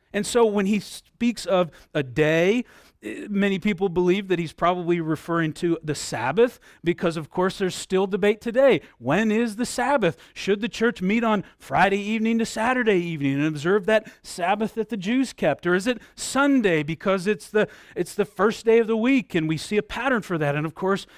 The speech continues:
when Jesus was raised from the dead. Or is this referring to other Jewish holidays that they wanted to keep? You see, there are differences of opinion on numerous things.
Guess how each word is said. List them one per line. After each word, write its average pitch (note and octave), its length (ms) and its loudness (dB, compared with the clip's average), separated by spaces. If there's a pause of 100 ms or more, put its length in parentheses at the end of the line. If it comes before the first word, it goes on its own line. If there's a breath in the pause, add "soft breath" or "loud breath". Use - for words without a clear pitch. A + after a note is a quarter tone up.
(200 loud breath)
when F#3 200 0
Jesus F#3+ 540 -2 (280 soft breath)
was F#3+ 220 -4
raised F#3+ 380 2
from G#3 240 0
the A3 80 0
dead. G#3+ 480 0 (760)
Or C4 380 6
is F#3+ 140 -2
this A#3 260 -2
referring A3+ 460 0
to A3+ 340 0
other A3+ 360 0 (300 soft breath)
Jewish G3 320 0
holidays D#3+ 840 0
that C3+ 200 -4
they C3+ 280 -2 (180 soft breath)
wanted C#3 380 -2
to C3 100 -8
keep? - 400 -12 (800)
You F3+ 80 -4
see, A#3+ 240 0
there A3 360 0
are G#3+ 180 4
differences G#3 720 -2
of F3 220 -2
opinion G3+ 640 0
on D#3+ 260 0
numerous F3 540 -2
things. A#2+ 560 -4